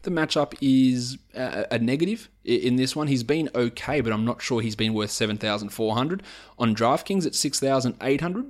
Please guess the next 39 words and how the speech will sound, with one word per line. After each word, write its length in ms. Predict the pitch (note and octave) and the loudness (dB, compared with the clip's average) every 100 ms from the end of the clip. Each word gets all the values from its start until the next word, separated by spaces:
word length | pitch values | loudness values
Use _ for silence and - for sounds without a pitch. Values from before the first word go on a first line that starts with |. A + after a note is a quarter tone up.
| A#3+ | -2
yeah, 180 | G#3+ | 0
that's, 260 | A3+ B3 A#3 | 0 -2 -4
that's 220 | - G#3+ | -6 -2
a 60 | G#3+ | -2
one 160 | F#3 | -2
that 100 | E3+ | 0
I 80 | D#3 | -2
can 160 | D3 C3+ | 0 0
get 200 | B2 B2+ | 0 0
behind 320 | A#2+ A#2 A#2 | -2 0 0
and 100 | A2 | -2
I 20 | |
can 160 | G#2+ G#2+ | -4 -6
consider 360 | A2 - B2 | -6 -4 -2
using, 400 | A2 G#2+ A2 A2 - - - - | -2 -2 0 -2 -4 -12 -14 -4
but 100 | G#2+ | -2
he's 160 | G#2+ | -2
far 340 | - - A#2 B2+ | -4 -4 -2 -2
from 300 | - G#2+ G#2 | -2 -2 -2
the 60 | |
best 320 | G2+ G2+ G#2+ - | -4 -4 -2 -2
center 340 | G2+ G2 G2 | -4 -4 -4
option 320 | F#2 - G2 | -4 -6 -6
that's, 240 | F#2 - G2 | -8 -8 -6
uh, 360 | F#2 F2+ D2+ | -4 -6 -8
that's 220 | F#2+ A2 A2 | -6 -4 -4
available. 540 | G2+ G#2 G#2+ G2+ - - - - _ _ - _ _ _ - - | -2 0 0 -4 -10 -20 -20 -20 _ _ -20 _ _ _ -20 -6
All 100 | A#2+ | 0
right, 220 | A#2 A#2 | 2 0
let's 240 | A#2 A#2+ - | -2 -2 -2
move 240 | A#2+ A#2 | -2 0
on 220 | A2+ A#2+ | -2 -4
to 260 | A#2 A#2+ A2+ | -2 -2 -2
the 240 | A2 G#2 - | -2 -6 -4
next 400 | G#2+ A#2 - - | -2 -2 -4 -2
game 280 | A2+ A2 A2 | 0 0 2
now, 360 | A2+ A2+ A2+ - - - - - _ _ _ _ _ _ - | 2 0 -2 -8 -20 -20 -20 -20 _ _ _ _ _ _ -2
which 320 | C3 B2+ - | 0 0 -2
is 600 | G3+ A#2 A#2+ G#3+ - | 0 0 0 -2 -4